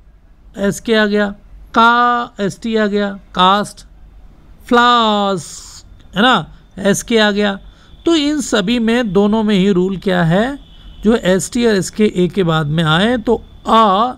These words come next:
से ही, बड़ा जो आ आएगा उसका ही कहीं ना कहीं प्रोनाउंसिएशन निकल करके आएगा।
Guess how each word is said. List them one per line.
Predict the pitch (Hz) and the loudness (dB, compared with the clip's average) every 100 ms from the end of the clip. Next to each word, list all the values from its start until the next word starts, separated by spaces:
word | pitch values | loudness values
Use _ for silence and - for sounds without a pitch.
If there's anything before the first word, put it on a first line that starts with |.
| - - | -14 -20
से | - 175 | -10 -8
ही, | 135 160 233 247 - - - 165 | -6 -4 -6 -8 -18 -20 -8 0
बड़ा | 165 190 | 2 2
जो | 185 185 | 0 0
आ | 175 208 185 | 2 2 2
आएगा | 160 170 240 | 0 -2 -6
उसका | - 247 196 - 254 | -6 -8 -6 -2 2
ही | 208 233 247 - - - - | 2 2 -2 -10 -20 -20 -6
कहीं | 208 190 | -2 0
ना | 226 | 0
कहीं | 190 214 | 0 -2
प्रोनाउंसिएशन | 190 202 190 180 185 151 - 196 | 0 -2 -2 -2 -4 -4 -2 -2
निकल | 160 147 170 156 | -2 -2 -4 -4
करके | - 156 143 240 277 - - - - | -4 -4 0 0 -2 -8 -20 -14 2
आएगा। | 190 165 147 127 | 4 4 2 -4